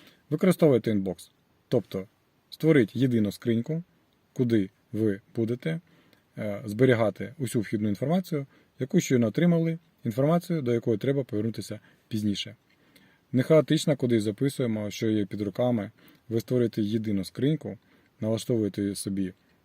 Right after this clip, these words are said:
е, скоріш всього, в телефоні, е, єдиний додаток, і туди, туди, і тільки туди ви зберігаєте усю інформацію, яку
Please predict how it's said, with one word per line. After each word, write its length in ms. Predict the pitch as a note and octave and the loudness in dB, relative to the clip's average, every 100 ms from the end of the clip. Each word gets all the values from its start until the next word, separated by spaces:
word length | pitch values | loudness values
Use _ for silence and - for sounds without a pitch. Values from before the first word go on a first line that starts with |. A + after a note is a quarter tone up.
| _ _ - | _ _ -12
е, 140 | G2 | -12
скоріш 260 | G2 A#2+ A2 | -6 -2 -2
всього, 200 | - F#2+ | -2 -8
в 80 | F2 | -6
телефоні, 560 | A2 G2+ - D#3 A#2 F#2 _ _ - _ _ | -4 -4 0 0 0 -6 _ _ -20 _ _
е, 260 | G#2+ G2+ G#2 | -10 -10 -8
єдиний 360 | G#2+ A#2 A2+ G2 | -4 0 2 2
додаток, 420 | F#2+ B2 C#3+ G#2+ - | 0 -2 -2 -4 -6
і 100 | - | -8
туди, 580 | G#2 A2 G#2 A2 C3+ D#3 - _ _ - | -6 -6 -4 -2 -2 -4 -10 _ _ -8
туди, 460 | A2+ G#2 G#2+ G#2+ - | -6 -2 -2 -2 -4
і 60 | |
тільки 420 | G2+ B2 G#2+ - | -4 -2 -2 -2
туди 440 | F#2+ - G2 A#2+ C3 - _ - | -10 -6 -2 0 -2 -8 _ -2
ви 160 | A2 | 0
зберігаєте 680 | G2 G#2 G2 A2 C3 A#2+ G2 - - _ - | 2 2 2 2 2 0 -6 -12 -20 _ -6
усю 320 | A2 - G2+ | -6 -2 -2
інформацію, 680 | F#2+ - G#2 C3 D3 D3+ C#3+ - _ - | -2 -4 -4 -2 -4 -8 -10 -12 _ -8
яку 420 | G2 - G#2+ G#2+ | -8 -4 -6 -6